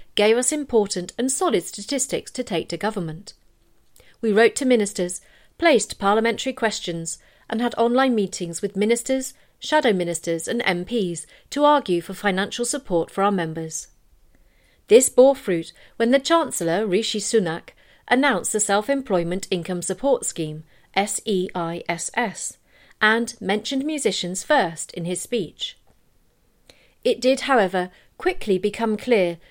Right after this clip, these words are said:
that a large proportion of M U members would not qualify for this scheme. Despite the Chancellor's claim that S E I S S would cover ninety-five percent of the self-employed and that those not eligible would be the richer self-employed,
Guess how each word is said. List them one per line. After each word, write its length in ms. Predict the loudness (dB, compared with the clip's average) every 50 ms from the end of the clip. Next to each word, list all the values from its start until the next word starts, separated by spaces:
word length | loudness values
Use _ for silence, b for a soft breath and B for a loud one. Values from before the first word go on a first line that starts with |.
| b b b
that 120 | 2 4
a 80 | 4 6
large 360 | 6 6 6 6 4 2 0
proportion 520 | -6 -6 0 0 2 2 2 0 -2 -4
of 120 | -2 -2 0
M 240 | 0 2 2 2 2
U 100 | 2 2
members 480 | 2 0 0 0 -2 -4 -6 -6 -8 b b b b b
would 140 | -2 0 0
not 360 | 0 2 0 0 -2 -6 -12
qualify 480 | 0 2 2 2 2 0 0 -2 -4 -2
for 120 | -6 -6
this 180 | -6 -6 -4 -4
scheme. 480 | -4 -2 -2 -4 -4 -4 -6 -10 -14 -16 -20 -20 _ _ _ _ _ _ _ _ _ _ _ _ _ _ _ _ _ _ _ _ _ _
Despite 500 | -6 -4 -4 0 2 2 4 4 2 0
the 80 | -4 -8
Chancellor's 560 | -4 -2 0 0 0 -2 -4 -4 -4 -4 -4
claim 380 | -4 -2 0 0 0 0 -2 -2
that 160 | -4 -2 0
S 240 | 0 0 0 -2 -4
E 220 | -4 -2 -2 -2 0
I 180 | 0 0 0
S 240 | 0 0 -2 -2 0
S 260 | -2 -2 -2 -4 -6
would 160 | -6 -6 -6
cover 220 | -2 -2 0 0 0
ninety-five 600 | 0 2 2 0 0 -2 -4 -2 -2 -2 -2 -2
percent 340 | -4 -2 -2 -2 -2 -2 -4
of 80 | -6 -6
the 80 | -6
self-employed 840 | -2 0 0 0 -2 -2 -6 -6 -4 -2 -2 -2 -2 -2 -4 -6 -10 b b b b b b b
and 140 | -6 -2 -2
that 160 | -2 0 4
those 280 | 6 8 8 8 6 4
not 280 | 2 2 2 2 2
eligible 500 | 2 2 2 2 0 -2 -2 0 -2 0
would 200 | 0 -2 -4 -2
be 100 | -2 -2
the 100 | -2 0
richer 320 | 0 0 -2 -2 -2 -4 -4
self-employed, 840 | -2 -2 -2 -4 -4 -6 -8 -8 -6 -6 -6 -4 -4 -6 -8 -10